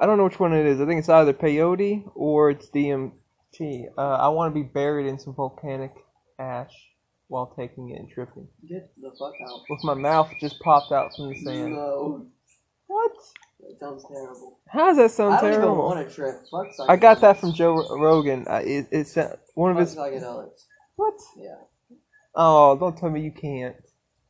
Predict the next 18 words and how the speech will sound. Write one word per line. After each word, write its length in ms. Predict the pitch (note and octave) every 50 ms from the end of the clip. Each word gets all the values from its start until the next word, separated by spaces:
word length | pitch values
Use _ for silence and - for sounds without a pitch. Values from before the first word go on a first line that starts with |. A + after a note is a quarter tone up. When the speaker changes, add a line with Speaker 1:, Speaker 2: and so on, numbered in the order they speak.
| _ _ _ _ _ _ _ _ - C3+
Speaker 2:
I'm 120 | C3+ C#3+ D3+ D#3
just, 140 | D#3+ D#3+ D#3+ -
I 40 | C3+
don't 160 | C#3 D3 D#3
know. 160 | D#3 D#3 D#3 - - - - - - - - - _ - - - _ _ _ _ _ _ _ _ _ _ _ _ _ _ -
Look, 300 | E3+ F3+ E3+ - - -
here's 260 | E3+ E3+ G3 F#3+ E3
why, 260 | D#3 D3+ D3 C3+ B2+
though. 240 | A#2+ A#2+ A#2+ A#2+ - _
So, 260 | - D3+ D3 C#3+ C#3+
when 120 | C#3+ C#3+
I 140 | C#3 C#3 D3+
was 140 | D#3 D#3+ D#3+
hanging 200 | F3 D#3+ D#3 D3+
out 140 | D3+ C#3+ C3+
with 100 | C3 B2+ _ -
Emily 320 | C#3+ D3 C#3+ C#3 C3 B2 A#2+
before, 600 | A#2+ A#2+ A#2+ - _ - C#3+ C3 B2 B2 A#2